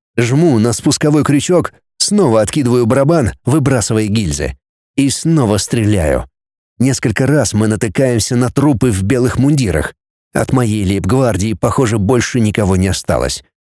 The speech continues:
А вот те, что на нас нападают, пока я видел только грязно-зеленую армейскую форму.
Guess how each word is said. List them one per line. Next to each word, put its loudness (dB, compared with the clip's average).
А 0
вот -2
те, 0
что -4
на 2
нас -2
нападают, -2
пока 0
я 0
видел 0
только 0
грязно-зеленую 0
армейскую 0
форму. 0